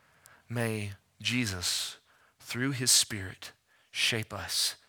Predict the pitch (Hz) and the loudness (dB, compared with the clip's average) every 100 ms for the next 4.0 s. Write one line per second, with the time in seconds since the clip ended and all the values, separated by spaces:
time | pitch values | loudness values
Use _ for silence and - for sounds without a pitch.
0 | - - - 98 98 101 - 101 92 - | -10 -4 0 -2 -2 -4 -4 -6 -10 -10
1 | 95 - - - - - _ _ _ _ | -10 -12 -8 -6 -6 -10 _ _ _ _
2 | _ _ - 95 101 107 - _ _ _ | _ _ -16 -6 -6 -6 -14 _ _ _
3 | _ _ _ - 113 101 - - - | _ _ _ -4 -4 -2 -6 -8 -10